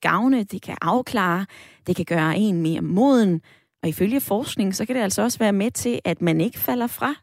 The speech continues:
sin uddannelse, når man så først vælger en, fordi man har haft lidt tid til at tænke sig om. På den anden side,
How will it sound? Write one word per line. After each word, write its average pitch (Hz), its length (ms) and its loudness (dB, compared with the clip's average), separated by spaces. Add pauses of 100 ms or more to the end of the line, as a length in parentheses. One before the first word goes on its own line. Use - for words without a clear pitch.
sin 226 240 0
uddannelse, 226 520 2
når 196 100 0
man 190 140 2
så 233 140 -2
først - 580 -4
vælger 240 300 0
en, 226 300 0 (380)
fordi 240 200 -2
man 190 160 0
har 170 140 -2
haft 185 220 -4
lidt 208 140 0
tid 220 200 -4
til - 160 -4
at 185 80 0
tænke 180 260 -2
sig - 140 -2
om. 160 180 -2 (1200)
På 277 100 4
den 285 100 4
anden 330 180 0
side, 226 440 2